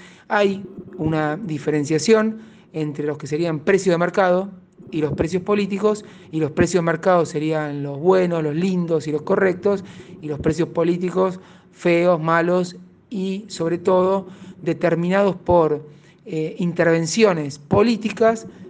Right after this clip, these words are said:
que están alejadas de la racionalidad económica y buscan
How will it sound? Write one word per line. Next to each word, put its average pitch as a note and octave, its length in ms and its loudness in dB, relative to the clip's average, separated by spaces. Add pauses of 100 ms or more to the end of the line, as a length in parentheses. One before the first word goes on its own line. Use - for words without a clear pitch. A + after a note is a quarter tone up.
(160)
que F#3+ 400 2
están F3+ 260 0
alejadas F3 380 2
de E3 80 4
la D3+ 100 2
racionalidad D3+ 540 0
económica F#3 800 0
y E3+ 120 -4
buscan E3+ 560 -2